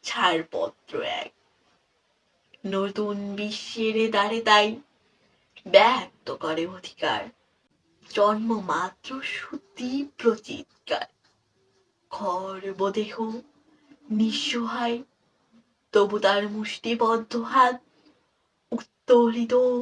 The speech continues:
উদ্ভাসিত কি এক দুর্বোধ্য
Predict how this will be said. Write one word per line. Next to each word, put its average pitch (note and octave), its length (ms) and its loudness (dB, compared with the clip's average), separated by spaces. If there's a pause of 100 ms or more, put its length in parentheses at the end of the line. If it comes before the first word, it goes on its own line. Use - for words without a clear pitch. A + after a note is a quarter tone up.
(240)
উদ্ভাসিত C#4 800 -4 (880)
কি D#4 160 -2
এক E4+ 140 -2 (240)
দুর্বোধ্য A#3 840 -2